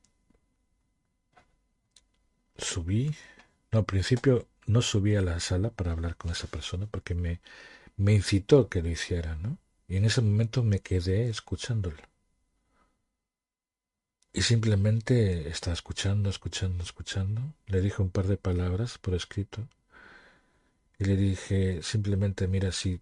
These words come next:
tú estás buscando toda esta serie de conflictos, creo que no es el momento adecuado, ni estás hablando con la persona adecuada".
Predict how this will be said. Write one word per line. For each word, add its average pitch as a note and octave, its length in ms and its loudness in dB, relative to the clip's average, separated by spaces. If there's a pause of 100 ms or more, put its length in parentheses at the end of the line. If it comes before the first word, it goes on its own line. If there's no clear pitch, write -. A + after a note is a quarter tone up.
tú G#2+ 140 2
estás A2 280 -2
buscando F#2 640 -2 (1160)
toda G#2 120 2
esta F#2+ 220 0
serie G2 300 0
de F2+ 160 0
conflictos, G#2+ 840 -4 (1200)
creo F2+ 200 -6
que F#2 160 -2
no F2 140 -2
es - 160 -2
el F#2+ 80 0
momento F2+ 480 -2
adecuado, F2 460 -2
ni F#2 120 0
estás G#2+ 400 -2
hablando F#2+ 340 0
con E2+ 120 -4
la E2+ 80 -4
persona F2 400 -4
adecuada". E2+ 500 -6